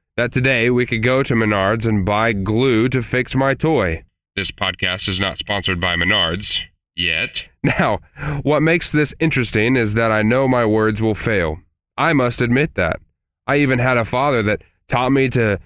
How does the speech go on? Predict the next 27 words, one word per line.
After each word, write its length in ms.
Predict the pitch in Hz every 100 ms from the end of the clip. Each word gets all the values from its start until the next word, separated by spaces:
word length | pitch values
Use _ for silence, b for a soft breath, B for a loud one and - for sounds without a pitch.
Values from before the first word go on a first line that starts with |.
| _ -
mean 240 | 139 147
what 140 | 131
I 120 | 123 117
say 480 | - 143 147 123
and 160 | 104 95
say 220 | - 139
what 140 | 139 117
I 100 | 110
mean. 680 | 135 135 104 85 85 - 98
Don't 180 | 160
go 140 | 147 139
back 320 | 143 143 135
on 160 | 120 110
the 80 |
things 320 | 107 131 131 123
that 80 |
you 160 | 120 120
say, 360 | - 151 117 101
and 120 | 117
if 100 | 123
you 80 | 120
say 240 | 156 156
you're 120 | 139
going 200 | 131 127
to 60 | 113
do 200 | 120 175
something, 440 | 135 120 143 160